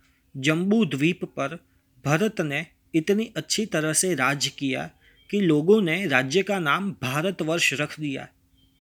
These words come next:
कालिदास के नाटक में शकुंतला आती है और कहती है कि, "मेरे पति कहाँ हैं? मैं उन्हें देखना चाहती हूँ।"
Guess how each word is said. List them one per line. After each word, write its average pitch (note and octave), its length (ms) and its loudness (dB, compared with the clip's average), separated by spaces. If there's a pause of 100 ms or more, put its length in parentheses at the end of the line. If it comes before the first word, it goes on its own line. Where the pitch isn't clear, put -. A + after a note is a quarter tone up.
(920)
कालिदास E3+ 680 2
के G3+ 140 -2
नाटक D#3 440 -2
में B2+ 220 -8 (200)
शकुंतला G#3 640 -2
आती F#3 480 -2
है C#3 260 -10 (180)
और F#3+ 160 -4
कहती D#3 460 -6
है D3 240 -4
कि, G#3 200 -6
"मेरे E3 320 0
पति F3+ 320 -2
कहाँ E3 300 -6
हैं? E3 180 -8 (320)
मैं G3 180 0
उन्हें F#3 480 -4
देखना D#3 360 -4
चाहती D3 380 -4
हूँ।" C#3 180 -12